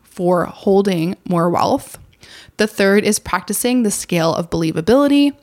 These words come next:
And the fourth is diving in to your inner child and the beliefs that you were taught as a kid around money. These four steps will definitely help you to start to shift your money mindset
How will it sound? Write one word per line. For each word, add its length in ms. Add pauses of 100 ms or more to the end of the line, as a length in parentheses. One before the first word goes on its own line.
(180)
And 140
the 80
fourth 400
is 340
diving 440
in 400
to 100
your 180
inner 220
child 480 (240)
and 160
the 60
beliefs 420
that 160
you 140
were 100
taught 400
as 240
a 60
kid 320 (100)
around 420
money. 360 (500)
These 340
four 280
steps 520 (160)
will 360 (100)
definitely 600
help 340
you 320
to 160
start 320
to 100
shift 340
your 120
money 260
mindset 520